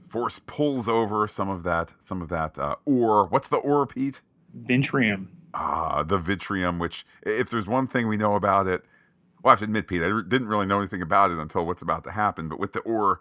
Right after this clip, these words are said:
Speaker 1: spilled between them, he, he, Vader, you know, taps it with his lightsaber. All of a sudden, it's on fire. Vader says, "Now you will suffer, Obi-Wan," pulling Obi-Wan to the fire, which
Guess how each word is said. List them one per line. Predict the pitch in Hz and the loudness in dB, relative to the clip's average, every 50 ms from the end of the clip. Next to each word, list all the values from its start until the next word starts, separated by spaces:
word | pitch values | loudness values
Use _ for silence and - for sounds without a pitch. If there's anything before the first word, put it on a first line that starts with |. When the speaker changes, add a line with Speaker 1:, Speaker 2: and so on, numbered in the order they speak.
| _ _ _ | _ _ _
Speaker 1:
spilled | - - - - - - 160 143 139 131 | -14 -12 -12 -10 -4 -2 0 0 0 0
between | 110 101 - - 113 104 101 92 | -2 -6 -8 -6 -4 -4 -2 -2
them, | 92 90 87 85 82 82 78 _ _ _ _ _ | -4 -4 -4 -4 -4 -6 -8 _ _ _ _ _
he, | - 82 78 71 69 - _ - - - | -12 -10 -10 -10 -10 -12 _ -20 -20 -10
he, | 87 87 98 101 92 | -6 -2 -2 0 -2
Vader, | 78 78 87 82 87 80 82 82 80 80 - _ _ _ _ _ _ - _ _ _ _ _ - | -2 -4 -4 -4 -4 -2 0 0 0 0 -4 _ _ _ _ _ _ -20 _ _ _ _ _ -8
you | 95 92 | -6 -6
know, | 78 | -6
taps | - - - - 127 - - - | -6 -4 0 2 2 2 2 2
it | 139 117 | 0 0
with | 107 98 | 0 0
his | 104 98 85 | -2 -2 -2
lightsaber. | 85 85 92 90 82 - - 87 87 80 80 85 | -2 -2 -2 -2 -4 -4 -2 -2 -2 0 0 -2
All | 95 | -2
of | 95 90 | -2 -2
a | |
sudden, | - 95 92 87 | -4 -4 -4 -4
it's | 80 - | -4 -4
on | 85 85 85 85 | -2 -2 -2 -4
fire. | 78 - - 76 80 78 78 80 80 78 78 78 80 - | -4 -4 -4 -2 -2 -2 -2 0 0 0 0 -2 -8 -10
Vader | 53 80 92 90 85 87 | -6 -2 -2 -2 -2 -4
says, | 87 - 90 82 78 76 | -6 -4 -2 -2 -2 0
"Now | 95 104 104 101 | 2 4 4 4
you | 98 90 90 107 | 2 0 -2 -2
will | 110 107 98 90 | -2 -2 -4 -6
suffer, | - - 90 90 - - 78 78 80 78 _ _ _ _ _ - | -4 -4 -4 -4 -2 -2 -2 -2 -2 -4 _ _ _ _ _ -2
Obi-Wan," | 90 90 85 87 87 80 82 82 78 78 76 76 76 - _ _ _ _ _ _ _ _ _ _ - | -2 -2 0 -2 -2 -4 -4 -4 -2 -4 -4 -6 -8 -10 _ _ _ _ _ _ _ _ _ _ -16
pulling | - - 123 123 123 | -10 -8 -6 -4 -2
Obi-Wan | 120 110 104 107 107 104 98 95 95 95 | -2 -2 -2 -2 0 0 0 0 -2 -2
to | 87 - | -6 -10
the | 85 82 | -10 -4
fire, | - 90 82 82 85 80 80 80 80 78 - _ _ | 0 0 2 2 2 2 2 0 0 0 -4 _ _
which | - 90 90 80 - - - - | -6 -4 -4 -4 -6 -10 -16 -18